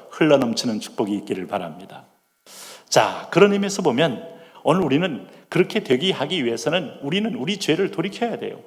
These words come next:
하나님이 우리 옆에 계시지 않는 것도 아니고 또 하나님이 우리를 이끌어 가시는 분이 아닌 것도 아님에도 불구하고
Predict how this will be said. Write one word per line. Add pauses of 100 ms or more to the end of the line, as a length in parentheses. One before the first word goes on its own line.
(220)
하나님이
우리
옆에
계시지
않는
것도
아니고 (360)
또 (220)
하나님이
우리를
이끌어
가시는
분이
아닌
것도
아님에도
불구하고